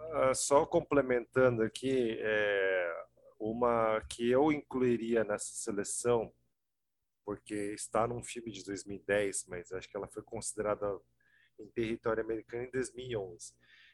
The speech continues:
É um filme coreano, a atriz é coreana, de um filme chamado Poesia. O nome da atriz é Yoo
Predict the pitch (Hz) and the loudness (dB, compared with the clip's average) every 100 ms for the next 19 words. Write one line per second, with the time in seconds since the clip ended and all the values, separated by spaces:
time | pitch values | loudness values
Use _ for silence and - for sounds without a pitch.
0 | _ 104 104 123 123 139 139 131 123 123 | _ -10 -8 -8 -2 2 2 4 6 6
1 | 131 143 - _ 107 95 92 92 - 107 | 4 -4 -12 _ -6 -4 -4 -6 -6 -4
2 | 95 - 110 101 104 110 120 139 - _ | -4 -2 -2 0 2 2 0 -2 -8 _
3 | _ 113 113 - 117 - 113 113 120 127 | _ -12 -12 -10 -8 -2 -2 -2 0 2
4 | 127 113 - 101 92 82 - _ _ _ | 2 -2 -6 -6 -6 -8 -10 _ _ _
5 | _ _ _ _ _ 104 101 110 107 113 | _ _ _ _ _ -8 -4 -4 -4 -4
6 | 117 113 107 92 104 135 160 156 | -2 0 0 -2 -2 0 2 -2